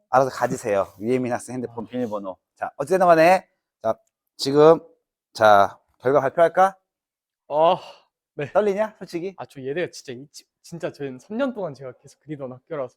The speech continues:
Speaker 1: 일단 이 친구는 경기대학교 일 차를 합격을 했어요. 그리고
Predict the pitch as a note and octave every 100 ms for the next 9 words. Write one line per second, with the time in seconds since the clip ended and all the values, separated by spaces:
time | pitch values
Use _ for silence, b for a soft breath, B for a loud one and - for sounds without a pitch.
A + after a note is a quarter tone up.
0 | A#2+ _ _ A3+ A3 G3+ E3+ G3+ G#3 -
1 | F3+ G3 G#3+ A3+ G#3+ G3+ F#3+ - G#3+ F3
2 | G#2+ _ _ _ _ _ _ _ _ _
3 | _ _ _ - B3 C4 B3+ A3 G#3+ A#3
4 | A3+ G3+ G#3+ - E3+ A#2 E2+ _ - E3+
5 | G#3+ A#3+